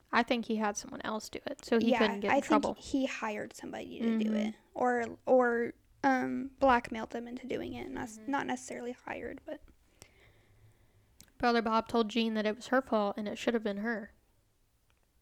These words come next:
Speaker 2: To die?
Speaker 1: Yep.
Speaker 2: To be murdered?
Speaker 1: Yep.
Speaker 2: What the hell?
Speaker 1: She said that she is more terrified of Brother Bob than she ever was of Joseph Maskell.
Speaker 2: Really?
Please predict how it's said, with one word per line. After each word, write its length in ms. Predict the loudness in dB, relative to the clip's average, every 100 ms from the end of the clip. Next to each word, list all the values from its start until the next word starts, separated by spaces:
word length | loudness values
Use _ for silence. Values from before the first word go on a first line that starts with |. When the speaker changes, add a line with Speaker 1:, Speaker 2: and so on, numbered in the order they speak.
| _ _ _ 6
Speaker 2:
To 120 | 6
die? 320 | 8 4 0 -2 -8 _ _ _ -8
Speaker 1:
Yep. 140 | -6 -6 _ _ _ _
Speaker 2:
To 100 | 8 8
be 140 | 8
murdered? 520 | 4 0 0 0 -2 -10 _
Speaker 1:
Yep. 140 | -6 -6 _ _ -20 -20
Speaker 2:
What 140 | -20 -20
the 60 | -20
hell? 260 | -20 -20 -20 -20 -20 -20 -20 _
Speaker 1:
She 220 | -6 -2 0
said 300 | 4 4 4
that 140 | 0
she 120 | 4
is 140 | 2 2
more 240 | 0 0
terrified 720 | 2 0 0 0 0 0 -2 -6 -12
of 140 | -4
Brother 200 | 0 0 2
Bob 340 | 0 0 -4 -10 -10
than 160 | -8
she 220 | -2 0 2
ever 260 | 2 2
was 440 | 0 0 -4 -8 -12
of 140 | -12
Joseph 400 | -6 -6 -4 -8 -8 -16
Maskell. 440 | -12 -10 -12 -16 -18 -4
Speaker 2:
Really? 640 | 4 8 8 8 4